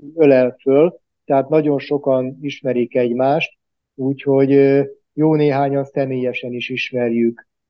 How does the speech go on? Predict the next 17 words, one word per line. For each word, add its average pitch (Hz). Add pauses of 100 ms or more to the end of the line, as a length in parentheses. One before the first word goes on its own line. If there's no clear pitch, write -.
ö, 120
Márkot, 127 (280)
illetve 135
ismerjük 131
az 123
expedíció 123
más 131
résztvevőit, 127 (560)
és, 131
ö, 127 (280)
például 139
a 139
barlangi 147
mentők 139
viszonylag 139
rendszeresen 139
találkoznak, 123